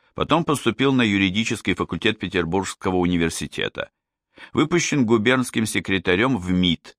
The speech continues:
помощником юрисконсульта. Через два года перевёлся на службу в Министерство народного образования, в канцелярию по делам греко-униатского исповедания.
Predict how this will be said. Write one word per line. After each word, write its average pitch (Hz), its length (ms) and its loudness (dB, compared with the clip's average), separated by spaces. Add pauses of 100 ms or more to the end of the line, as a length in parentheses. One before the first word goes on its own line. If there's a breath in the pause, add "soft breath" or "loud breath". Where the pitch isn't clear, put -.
(380)
помощником 117 640 0
юрисконсульта. 78 920 -4 (680)
Через 92 320 2
два 98 240 2
года 110 300 2
перевёлся 92 500 2
на 87 140 2
службу 95 360 -2
в 85 40 -2
Министерство 90 640 0
народного 85 540 2
образования, 87 760 0 (360 soft breath)
в - 40 -20
канцелярию 101 720 2
по 90 120 -2
делам 87 380 2 (160)
греко-униатского 90 1300 2
исповедания. 53 880 -2